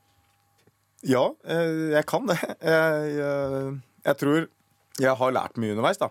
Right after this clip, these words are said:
Så det, jeg tror det handler mer om den lysten jeg har til å lære bort det jeg har lært. Den er stor. Jeg,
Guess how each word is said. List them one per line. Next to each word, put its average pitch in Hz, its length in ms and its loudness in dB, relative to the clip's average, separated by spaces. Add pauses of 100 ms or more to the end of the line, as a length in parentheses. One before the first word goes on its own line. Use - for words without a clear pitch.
(160)
Så - 220 -4
det, 135 100 2
jeg 135 160 0
tror 113 140 -10
det 143 80 0
handler 123 320 -4
mer 98 240 0
om 117 160 2
den 107 220 0 (560)
lysten 117 580 -2
jeg 101 240 2
har 95 220 2
til 107 240 -4
å - 20 2
lære 95 560 -2
bort 107 460 -10 (260)
det 113 220 2
jeg 98 100 4
har 113 80 0
lært. 160 300 -2 (380)
Den 143 220 4
er 160 80 2
stor. 107 280 -2 (1040)
Jeg, 135 160 4